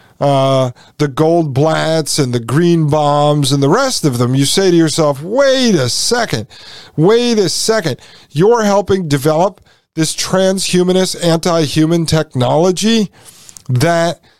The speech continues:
literally grew out of Nazi Germany, that you're now helping move this technology forward?" Look at the, uh,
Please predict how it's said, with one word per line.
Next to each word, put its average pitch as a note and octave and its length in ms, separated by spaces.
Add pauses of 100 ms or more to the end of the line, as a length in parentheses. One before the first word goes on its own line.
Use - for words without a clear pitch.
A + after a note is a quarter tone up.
(160)
literally G3+ 800
grew D3+ 720 (1040)
out F#3+ 380
of D#3 480 (760)
Nazi E3 920 (180)
Germany, G3 880 (560)
that E3 120
you're F#3+ 420
now F#3+ 420
helping F3+ 720 (340)
move E3 300
this F3 200
technology E3+ 600
forward?" A3 380 (340)
Look A3 320
at C#4 160
the, B3 280
uh, A3+ 320